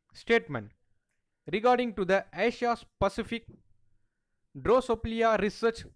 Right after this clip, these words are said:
Conference? It is the biennial conference that promote interaction of Drosophila res-, researchers. Yes, this statement is correct. What about statement number two?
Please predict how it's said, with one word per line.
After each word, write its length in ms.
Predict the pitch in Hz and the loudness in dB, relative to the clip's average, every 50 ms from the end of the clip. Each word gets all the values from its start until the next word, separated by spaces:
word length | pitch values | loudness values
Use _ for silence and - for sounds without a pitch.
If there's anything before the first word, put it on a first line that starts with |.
| _ _ _ _ _ _ _ _ _ _ _ _ | _ _ _ _ _ _ _ _ _ _ _ _
Conference? 640 | - 196 214 208 190 - 156 117 107 107 - - _ _ _ _ _ _ _ _ - - - _ _ _ _ _ _ _ _ | 2 2 2 2 0 -4 -4 -4 -4 -10 -18 -20 _ _ _ _ _ _ _ _ -20 -20 -20 _ _ _ _ _ _ _ _
It 140 | 156 180 214 | -6 -2 -2
is 120 | 240 - - | -2 -2 2
the 260 | 226 233 233 226 - - _ _ | 4 4 4 4 2 -6 _ _
biennial 580 | 143 139 156 196 233 233 240 240 233 240 233 226 | -4 0 0 0 2 0 -2 -2 0 0 -2 0
conference 600 | - 214 214 226 220 - 220 220 220 220 - - - 147 | 0 0 0 0 0 -2 -4 -4 -4 -6 -12 -20 -20 -4
that 220 | 147 175 175 - _ | -4 -4 -4 -4 _
promote 400 | 185 196 214 220 226 233 226 - - - _ _ - - _ - _ _ _ - | -2 -2 2 2 2 2 0 -2 -10 -12 _ _ -20 -20 _ -20 _ _ _ -8
interaction 560 | 151 190 202 240 226 226 226 226 - 226 208 | -8 -4 -2 0 2 2 2 2 0 -2 -2
of 240 | 214 214 - - - _ _ _ _ _ _ _ _ _ _ _ _ _ _ _ - | -2 -2 -2 -6 -18 _ _ _ _ _ _ _ _ _ _ _ _ _ _ _ -6
Drosophila 600 | 131 170 226 214 - 214 196 220 220 220 214 214 196 | 0 0 0 0 0 -4 -4 -4 -2 0 2 2 2
res-, 280 | 202 214 190 - - - | 2 0 0 -2 -8 -4
researchers. 680 | 170 175 175 185 - 226 220 - - 233 233 - - - - - - - - | -2 -2 -2 0 -2 -2 -2 0 0 -2 -2 -2 -6 -16 -18 -18 -20 -20 -18
Yes, 280 | 139 143 185 214 - - - | -4 0 0 0 0 -2 -8
this 120 | 175 190 | -8 -8
statement 360 | - - 214 208 208 208 196 | -2 -2 -2 -2 -2 -4 -4
is 200 | 220 - - - | -4 -6 -6 -14
correct. 400 | - _ 151 151 175 196 - - - - - - _ _ _ _ _ - - - _ _ - - _ _ _ _ _ _ _ - - - _ | -10 _ -2 0 0 -2 -4 -8 -20 -20 -20 -20 _ _ _ _ _ -20 -20 -20 _ _ -20 -20 _ _ _ _ _ _ _ -20 -20 -20 _
What 180 | 143 165 202 | -2 2 4
about 160 | 220 202 196 | 4 4 2
statement 260 | - - 202 185 202 202 | -2 -2 -8 -6 -4 -4
number 160 | 196 190 175 | -2 -2 -2
two? 320 | - - 233 196 131 113 | 0 0 -2 -2 -2 -4